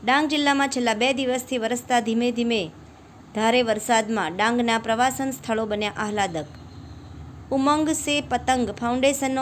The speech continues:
અનોખો સેવા યજ્ઞ. ભારતના સૌથી વિશાળ અને લાંબા કેબલ બ્રિજ સુદર્શન સેતુ દેવભૂમિ દ્વારકા ખાતે સૌપ્રથમ વખત વિશાળ તિરંગા યાત્રા યોજી ઇતિહાસ રચ્યો.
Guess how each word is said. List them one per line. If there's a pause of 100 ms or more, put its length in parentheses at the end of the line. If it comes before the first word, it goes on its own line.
(140)
અનોખો
સેવા
યજ્ઞ. (160)
ભારતના
સૌથી
વિશાળ
અને
લાંબા
કેબલ (580)
બ્રિજ
સુદર્શન
સેતુ
દેવભૂમિ
દ્વારકા
ખાતે
સૌપ્રથમ
વખત (540)
વિશાળ
તિરંગા
યાત્રા
યોજી
ઇતિહાસ
રચ્યો.